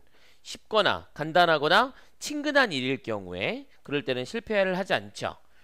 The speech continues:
So that, 그래서 증가된 동기부여는 is sufficient to produce improvement, 향상하고자 하는, 향상을 만들고자 하는데 충분한 것이죠. 어려운 일 자체가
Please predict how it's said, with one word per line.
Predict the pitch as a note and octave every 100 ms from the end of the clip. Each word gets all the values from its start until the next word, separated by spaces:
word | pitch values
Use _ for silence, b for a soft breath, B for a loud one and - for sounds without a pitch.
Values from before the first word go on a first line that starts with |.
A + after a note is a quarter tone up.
| b -
So | D3+
that, | C3+ C3+ G3 -
그래서 | C#3+ C3 A#2+ D#3+ A3 B B B
증가된 | E3+ F#3 A3 B3 A3
동기부여는 | G#3+ F#3 F#3 F3+ D#3+ B2 D3+ -
is | -
sufficient | - D3 F#3 E3+ F3+ -
to | -
produce | E3+ D#3 D3 C#3
improvement, | B2+ B2+ A#2 F#2 E2 - b b b b b - -
향상하고자 | A3 A#3 A#3 A#3 A3+ G3+ D#3+ A#2+
하는, | G2+ G2
향상을 | F3+ G3 G3 F3+
만들고자 | A#2+ A2 C#3+ C#3 C3 B2 A#2
하는데 | A2+ A2 E3 G3+ G3+ b b
충분한 | - A3 G3 F3 E3 E3 -
것이죠. | A2+ - - D2+ - - - - - - - b b b b b b b -
어려운 | D#3 G3 C4+ C#4+ C4
일 | F#3
자체가 | F#3+ F#3 G#3 D#3 C#3+ F#3